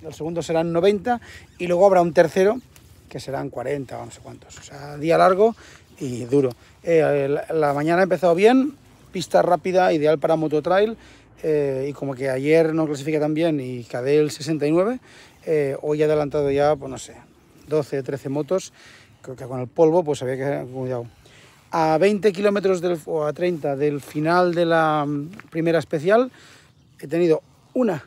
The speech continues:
puta caída en una curva que, eh, se me ha ido un poco adelante y he doblado bastante, no sé si se puede ver, eh, pero he doblado bastante la palanca de freno, se me ha quedado muy levantada. Fijaos que hay que levantar mucho el pie para frenar,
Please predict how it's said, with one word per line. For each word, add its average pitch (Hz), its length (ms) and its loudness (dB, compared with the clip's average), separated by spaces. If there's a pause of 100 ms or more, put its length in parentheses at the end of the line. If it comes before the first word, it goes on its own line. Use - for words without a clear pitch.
(280)
puta 190 260 -2
caída 165 380 -2
en 160 80 -8
una 170 140 -4
curva 156 320 0
que, 143 280 -8
eh, 190 60 -4
se - 100 -6
me 147 60 -2
ha 160 40 0
ido 165 80 0
un 147 60 -6
poco 151 140 -2
adelante 190 480 2 (500)
y 254 260 0 (1160)
he 175 120 -8
doblado 180 460 -4 (340)
bastante, 196 580 -8
no 190 80 -14
sé 180 120 -12
si - 20 -10
se 165 100 -8
puede 139 200 -10
ver, 131 160 -10
eh, 175 60 -6
pero 156 160 -10 (360)
he 180 80 -14
doblado 180 240 -4
bastante 175 440 -8
la 165 120 -6
palanca 156 320 -8
de 160 60 -6
freno, 185 260 -10
se - 100 -12
me 151 80 -10
ha - 20 -16
quedado 160 160 -8
muy 156 120 -8
levantada. 170 500 -6 (540)
Fijaos 147 320 -10
que 165 280 -10
hay 143 120 -16
que 165 100 -10
levantar 160 380 -6
mucho 165 200 -8
el 151 60 -8
pie 165 100 -12
para 147 160 -8
frenar, 175 360 -8